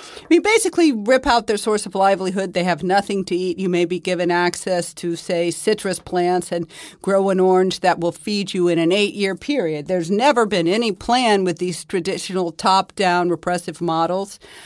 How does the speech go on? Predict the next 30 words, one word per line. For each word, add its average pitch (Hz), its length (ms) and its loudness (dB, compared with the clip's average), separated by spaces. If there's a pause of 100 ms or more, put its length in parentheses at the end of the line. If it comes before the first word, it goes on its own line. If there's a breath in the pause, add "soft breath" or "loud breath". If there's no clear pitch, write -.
(220 loud breath)
of 180 580 4
what 196 320 0
families 262 420 2
are 277 120 -8
supposed 339 420 -4
to - 80 -12
eat 330 240 -2
in 185 160 0
the 185 140 2
intervening 175 560 2
eight 175 200 0
years. 220 460 -4 (300 loud breath)
And 302 160 6
really, 359 360 4 (160 loud breath)
this 285 240 -2
is 349 200 0
why 262 340 4
the 190 140 -4
Bolivian 214 480 -2
model 196 260 2
has 180 140 -4
been 165 180 -2
successful. 240 760 -2
It 151 80 -8
was 180 160 -6
based 208 460 -2
on 165 200 0
s-, 160 180 -8 (500 loud breath)
years 269 880 0 (140)
of 180 500 4